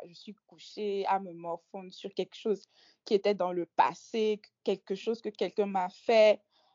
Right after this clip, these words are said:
Alors que, en fait, Dieu, il attend juste que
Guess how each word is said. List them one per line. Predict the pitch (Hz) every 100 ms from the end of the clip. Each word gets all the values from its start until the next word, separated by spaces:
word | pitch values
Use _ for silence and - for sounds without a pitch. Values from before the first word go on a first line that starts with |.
| _ -
Alors | 196 220 240 -
que, | 277 254 247 - _ _ _ _ _ _
en | 214
fait, | 220 349 233
Dieu, | - 262
il | 294
attend | 214 190 220 220
juste | 196 208 - _ _
que | -